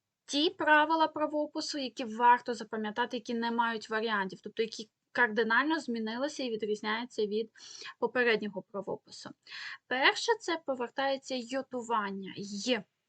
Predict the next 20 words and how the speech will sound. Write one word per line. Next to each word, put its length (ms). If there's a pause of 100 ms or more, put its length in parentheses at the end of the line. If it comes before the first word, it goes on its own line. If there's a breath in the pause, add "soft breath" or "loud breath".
(500 loud breath)
Так, 440
проєкт, 720 (120)
ін'єкція. 920 (560 loud breath)
Це 120
іншомовні 640
слова. 520 (240)
І 80
там 380
оцей 340
звук 400 (180)
"й", 140 (240)
який 280
для 140
нас 500 (640)
вагомий, 520
він 200
передається 800
йод, 480 (380)
звуком 540
йод. 320